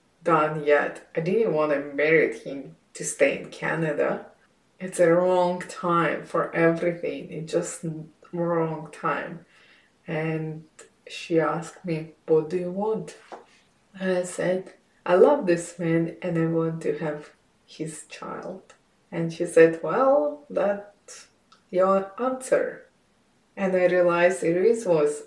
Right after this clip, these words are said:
all simple. I wanted to have this child no matter what. And crazy part, I knew it, that this man gonna go after me to the end of the earth. So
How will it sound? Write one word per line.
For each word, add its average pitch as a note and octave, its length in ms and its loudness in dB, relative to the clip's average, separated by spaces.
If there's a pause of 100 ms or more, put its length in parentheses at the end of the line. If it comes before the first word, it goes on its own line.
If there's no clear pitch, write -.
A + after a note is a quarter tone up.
all D3+ 240 0
simple. - 880 -6 (480)
I F3+ 100 -4
wanted F#3 420 0
to E3 140 2
have D3 240 -6
this D3 200 -8
child C#3+ 480 -2
no D#3+ 80 -4
matter D3 360 -6
what. D3 400 -4 (840)
And D#3+ 380 -6 (440)
crazy F#3+ 540 0
part, F#3+ 720 -2
I E3+ 120 0
knew D#3+ 600 -2
it, - 240 -14 (240)
that E3+ 220 4
this F#3 280 -4
man D#3 300 -2
gonna D3+ 280 0
go D3+ 460 6
after E3+ 440 0
me D#3+ 360 -8 (220)
to E3+ 140 0
the D#3+ 120 4
end D#3 220 -2
of D3 180 0
the - 160 -2
earth. - 460 -6
So E3+ 680 -4